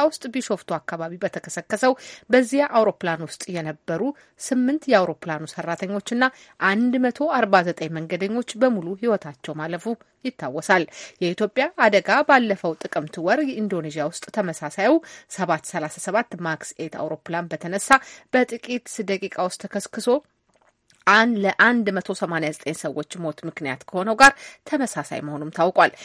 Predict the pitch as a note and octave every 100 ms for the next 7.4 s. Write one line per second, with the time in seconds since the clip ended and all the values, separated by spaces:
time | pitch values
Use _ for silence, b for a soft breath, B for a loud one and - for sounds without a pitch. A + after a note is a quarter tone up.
0 | B - F3+ E3 E3 D#3+ D#3+ D#3 D#3 D#3+
1 | F3+ F#3+ B3+ D4+ F#3 D#3 D3 E3+ - A#3
2 | C4+ A#3+ G#3+ F3+ D3+ - D#3 D#3 C#4 D4
3 | G4 - A3+ G3 - E3+ D#3 D3+ F#3+ -
4 | E3+ D#3+ E3+ F3 E3 - D3+ - D#3 D3
5 | D#3 - - - G3+ A#3 D#4+ E4 B B
6 | - C4+ C#4 C#4+ G3+ D#3+ - C#3 B2+ C#3+
7 | C#3 C#3 D#3